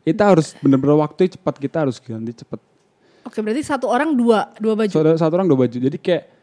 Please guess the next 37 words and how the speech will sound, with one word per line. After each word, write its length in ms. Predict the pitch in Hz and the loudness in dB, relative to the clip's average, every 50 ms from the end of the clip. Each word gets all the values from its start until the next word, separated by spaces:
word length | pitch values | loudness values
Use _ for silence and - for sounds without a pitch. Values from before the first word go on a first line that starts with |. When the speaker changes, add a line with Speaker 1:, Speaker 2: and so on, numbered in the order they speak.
| - - _ _ _ _ _ _ | -20 -20 _ _ _ _ _ _
Speaker 1:
jadi 220 | - 147 147 156 | 0 0 4 4
mungkin 240 | 196 214 214 185 214 | 4 2 2 0 2
kalau 160 | 220 233 247 | 2 2 2
Speaker 2:
Satunya 220 | 202 254 247 262 262 | 2 2 2 2 2
jalan, 400 | 214 226 214 214 220 240 277 370 392 | 2 2 0 2 2 2 2 2 0
satunya 380 | - - 269 262 277 277 320 | 0 -2 0 0 0 0 0
segera 240 | 311 294 254 247 254 | 0 -2 0 2 2
Speaker 1:
Hmm. 160 | 311 - 302 | 4 4 4
Speaker 2:
ganti 80 | - 240 | 2 2
baju. 300 | 220 220 208 196 185 180 - _ _ _ _ _ | 2 0 -2 -4 -6 -10 -14 _ _ _ _ _
Speaker 1:
Nah, 160 | - 151 151 | -4 -2 0
kita 180 | 151 165 180 202 | 2 2 2 2
tuh 140 | 196 196 233 | 4 6 6
yang 120 | 226 226 214 | 4 4 2
kayak, 200 | 196 190 180 - - | 2 0 -4 -4 -6
kita 200 | - - 185 - 214 | -10 -8 -4 -4 -2
tuh 100 | 202 240 | 0 4
banyak 300 | 185 151 139 147 151 - | 6 6 6 6 4 4
ingetan 400 | 156 160 170 170 170 185 175 180 | 2 2 2 2 2 2 2 2
tuh 80 | 190 208 | 2 2
kayak 240 | 190 202 180 175 160 | 2 2 4 4 4
misalnya 360 | 156 156 151 160 147 156 170 | 2 2 2 2 0 0 -2
kayak 320 | 156 - 139 131 123 127 - _ _ _ _ _ _ _ _ _ _ _ _ _ _ _ _ _ _ _ _ | -2 -4 -4 -4 -4 -6 -8 _ _ _ _ _ _ _ _ _ _ _ _ _ _ _ _ _ _ _ _
kita 200 | - - - - 185 | -14 -10 -4 -2 0
ada, 200 | 185 170 156 143 143 139 135 131 127 | 2 4 4 4 4 4 2 0 0
kan 120 | - - 202 | -2 -2 -2
ada 120 | 208 175 | 2 2
gerakan, 560 | 151 139 139 139 139 143 143 143 139 139 143 - | 2 4 4 4 4 4 4 4 4 4 2 0
ada 100 | - - | -2 0
Speaker 2:
Koreografinya. 480 | - 240 240 247 240 - - 226 226 | 2 4 6 6 4 4 4 6 6
Speaker 1:
koreonya 440 | 233 156 170 170 170 165 165 170 165 160 | 8 8 10 10 10 10 8 8 8 6
kan. 180 | 143 135 127 123 127 | 6 4 4 2 0
Speaker 2:
Heeh. 300 | 127 - 175 185 196 190 - _ _ _ _ _ _ _ - | -2 -4 -4 -4 -6 -6 -8 _ _ _ _ _ _ _ -2
Speaker 1:
Ya 100 | - 147 | 0 0
gitu, 220 | 147 151 190 185 220 | 2 2 4 2 2
kalau 300 | 214 - 185 180 165 - | 2 2 0 0 0 -2
semakin 640 | - - - 180 175 165 - - 175 170 165 160 | -4 -6 -2 0 0 0 0 0 -2 0 -2 -4